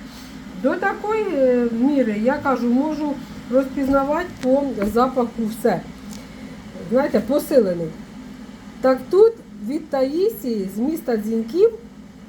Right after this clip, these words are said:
може, неправильно трошки сказала місто, від моєї гарної красуні підписниці, неймовірний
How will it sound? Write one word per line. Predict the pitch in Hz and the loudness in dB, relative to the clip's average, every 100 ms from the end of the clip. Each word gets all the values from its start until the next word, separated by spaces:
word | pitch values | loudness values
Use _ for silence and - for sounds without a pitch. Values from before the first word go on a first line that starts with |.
| - - 208 | -20 -18 -4
може, | 214 233 | 0 2
неправильно | 226 226 214 214 | 0 0 -2 -2
трошки | 214 - 220 | -4 -8 -10
сказала | 202 202 196 190 185 | -8 -6 -4 -4 -6
місто, | 180 185 - - - - | -6 -10 -12 -16 -18 -8
від | 208 240 | -4 2
моєї | 254 302 311 | 2 2 -2
гарної | 294 285 302 262 247 226 | -2 0 0 2 4 4
красуні | 226 240 254 302 285 233 | 2 -2 -2 -4 -2 -2
підписниці, | 214 - - 294 392 415 262 220 - 180 - - - - - - - - - 196 | -2 -8 -4 2 2 2 0 0 -4 -8 -10 -18 -18 -18 -16 -16 -16 -18 -8 0
неймовірний | 233 233 202 202 180 190 269 294 285 285 | 2 4 2 0 -2 -4 -4 -4 -6 -6